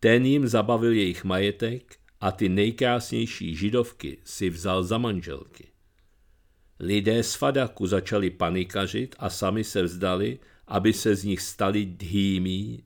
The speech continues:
a odevzdali Mohamedovi svůj majetek. Chajbar. Izák sedm set padesát šest.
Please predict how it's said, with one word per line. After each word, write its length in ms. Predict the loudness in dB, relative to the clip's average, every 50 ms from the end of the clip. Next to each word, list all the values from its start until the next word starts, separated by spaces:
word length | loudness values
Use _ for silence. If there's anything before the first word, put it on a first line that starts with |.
| -20 _ -10
a 200 | -10 -8 -4 -2
odevzdali 640 | -2 0 2 2 0 0 0 -2 -2 0 0 -2 -4
Mohamedovi 800 | -6 -8 -6 -4 -2 -2 -2 0 -2 -2 -2 -2 -4 -6 -8 -10
svůj 580 | -12 -12 -12 -12 -10 -8 -6 -4 -2 -2 -4 -4
majetek. 720 | -4 -4 -2 -2 -4 -6 -10 -14 -16 -16 -18 -18 -20 -20 -20 -20 -20 -20 -20 -20 -20 _ _ _ -20 -20 _ _ _ _ _ -20 -20 _ _ -20 _ _ _ _ _ _ _ _ _ _ _ _ _ _ _ _ _
Chajbar. 800 | -12 -2 0 2 4 4 4 2 0 -8 -10 -10 -12 -14 -18 -20 _ -20 -20 -20 -20 -20 -20 -20 -20 -20 -20 -20 -20 -20 -20 -20 -20 -20 -20 -20 -20 -20 -20 -20 -16 -4 2
Izák 720 | 4 6 6 6 6 4 6 6 4 2 0 -4 -6 -8
sedm 360 | -6 0 0 2 2 2 -2 -2
set 240 | -2 -2 -4 -4
padesát 600 | -2 -4 -2 -2 -2 -4 -4 -4 -2 -2 -2 -4 -6
šest. 540 | -6 -6 -4 -6 -6 -10 -14 -16 -18 -20